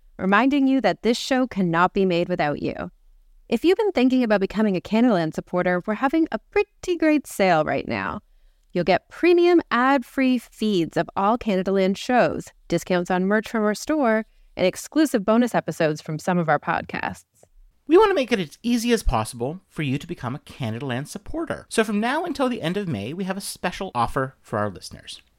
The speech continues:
Speaker 2: For two dollars a month, you can become a supporter and do your part to ensure we can continue making this show. And we really like making this show for you.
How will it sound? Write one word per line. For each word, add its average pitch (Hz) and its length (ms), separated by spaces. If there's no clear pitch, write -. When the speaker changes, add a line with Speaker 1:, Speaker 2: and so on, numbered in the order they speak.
Speaker 2:
For - 140
two - 200
dollars 269 300
a 254 40
month, 139 300
you - 80
can 151 140
become 160 320
a - 20
supporter 160 500
and 220 220
do 247 80
your 285 160
part 285 320
to 135 120
ensure 127 280
we 143 100
can 127 160
continue 147 400
making 117 280
this 107 120
show. 85 300
And 185 160
we 196 260
really 403 300
like 277 180
making 254 280
this 240 120
show 269 160
for 147 100
you. 90 180